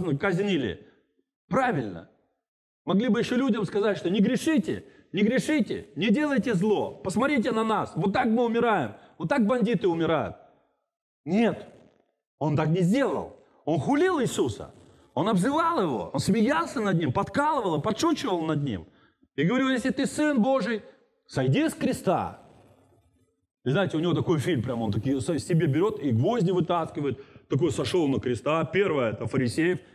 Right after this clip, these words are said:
всех отловил, убил. И потом такое, этих разбойников снимает. Слушай, какое-то странное кино было у него,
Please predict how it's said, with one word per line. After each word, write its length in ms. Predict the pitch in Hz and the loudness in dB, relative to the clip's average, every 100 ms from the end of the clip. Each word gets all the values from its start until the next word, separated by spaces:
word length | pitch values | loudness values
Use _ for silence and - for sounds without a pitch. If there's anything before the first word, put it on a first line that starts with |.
| - | -8
всех 260 | - 180 170 | -2 0 0
отловил, 580 | 123 139 139 185 190 185 - _ _ _ _ - | -2 0 2 0 0 -6 -20 _ _ _ _ -4
убил. 580 | 127 113 202 214 214 208 - _ _ _ _ _ _ _ _ _ _ _ _ _ _ _ | 0 2 2 2 -2 -8 -20 _ _ _ _ _ _ _ _ _ _ _ _ _ _ _
И 120 | 233 185 | 0 2
потом 260 | 180 180 | 2 0
такое, 340 | 131 175 139 131 | 0 0 0 0
этих 200 | 147 147 | -2 0
разбойников 640 | 127 120 220 247 233 202 | 0 2 2 0 -2 -4
снимает. 560 | - 202 196 190 175 - - _ - _ _ _ _ - | -4 -2 0 0 -2 -6 -16 _ -20 _ _ _ _ -12
Слушай, 280 | - 190 160 | -4 -2 0
какое-то 280 | 139 170 170 | 0 0 -2
странное 520 | - 208 233 233 214 | -2 0 0 0 0
кино 380 | 175 196 208 185 | 0 0 2 2
было 260 | 127 110 104 | 0 0 -2
у 120 | 98 | -2
него, 440 | 104 98 78 - | -4 -6 -8 -14